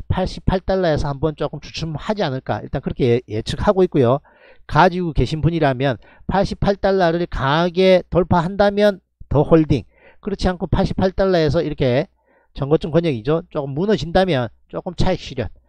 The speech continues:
그리고 이십일, 육십일 권역인 팔십일 달러 권역에서 다시 재반등 나올 때,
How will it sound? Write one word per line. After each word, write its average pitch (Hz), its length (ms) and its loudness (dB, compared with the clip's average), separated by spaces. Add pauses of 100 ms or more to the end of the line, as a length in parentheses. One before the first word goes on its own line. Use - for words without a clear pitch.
(200)
그리고 190 640 2 (280)
이십일, 175 600 0
육십일 170 320 0
권역인 156 460 0 (280)
팔십일 196 680 -2
달러 220 340 4
권역에서 147 540 0
다시 170 280 -2
재반등 156 520 -2
나올 135 180 -2
때, 185 300 4